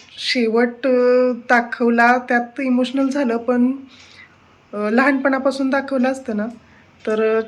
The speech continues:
छान वाटलं असतं. अ, शिवाजी महाराजांच्या विषयी पण दाखवलं असतं. अं, पण, अ, छत्रपती संभाजी महाराजांच्यावर मूव्ही असल्यामुळं छत्रपती शिवाजी महाराजांना, अ, नाही दाखवलं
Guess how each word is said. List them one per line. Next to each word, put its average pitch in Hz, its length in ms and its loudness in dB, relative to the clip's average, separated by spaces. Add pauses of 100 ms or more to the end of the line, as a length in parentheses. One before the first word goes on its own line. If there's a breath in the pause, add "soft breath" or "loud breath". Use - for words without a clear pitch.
छान 254 160 0
वाटलं 240 280 -2
असतं. 208 280 -6 (1080 soft breath)
अ, 220 280 0
शिवाजी 226 340 0
महाराजांच्या 240 720 0
विषयी 240 320 0
पण 233 240 -4
दाखवलं 226 420 -6
असतं. 220 420 -10 (1200)
अं, 226 720 -4
पण, 226 680 -2 (100)
अ, 240 280 0 (200)
छत्रपती 233 420 -8
संभाजी 233 600 -2
महाराजांच्यावर 233 720 0
मूव्ही 247 260 2
असल्यामुळं 226 580 -4
छत्रपती 240 320 -10
शिवाजी 240 380 -4
महाराजांना, 240 640 0 (600 loud breath)
अ, 208 60 -6 (460)
नाही 233 280 4
दाखवलं 220 480 -4